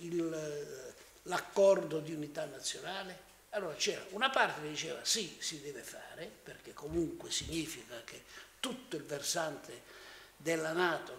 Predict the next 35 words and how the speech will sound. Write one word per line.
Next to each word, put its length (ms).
del 80
sud-est 640
è, 380
è 80
sotto 400
controllo, 680
non 240
si 140
deve 240
fare 360
perché 220
significa 520
rompere 380
Yalta 440
e 40
non 140
sappiamo 420
dove 160
andiamo 280
a 60
finire. 480
Ecco, 220
in 240
questo, 460
perché 360
ve 80
lo 120
sto 180
dicendo? 420
Se 220
Moro 320
fosse 400
stato 400
liberato, 840
sarebbe, 640